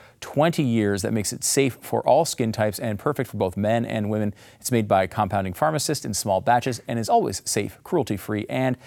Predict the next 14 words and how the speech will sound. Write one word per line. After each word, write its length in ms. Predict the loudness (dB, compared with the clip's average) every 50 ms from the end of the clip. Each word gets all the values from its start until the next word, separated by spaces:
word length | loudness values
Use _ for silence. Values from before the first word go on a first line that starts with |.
| -18 -20 -20 -8 _
natural. 560 | 2 2 2 2 2 0 2 2 2 2 2
Um, 360 | 2 4 4 2 2 0 -4 -4
you 80 | -4 -4
know, 40 |
my 240 | -4 -2 0 2 2
wife 260 | 4 4 2 2 2
gave 200 | 0 0 -2 0
some 180 | -2 -2 -2 -2
Genucel 480 | 0 0 0 0 0 2 2 0 0 0
to 120 | -2 -6
a 40 | -2
friend 220 | -2 0 0 0
of 80 | 0 0
hers, 300 | 0 0 0 -2 -4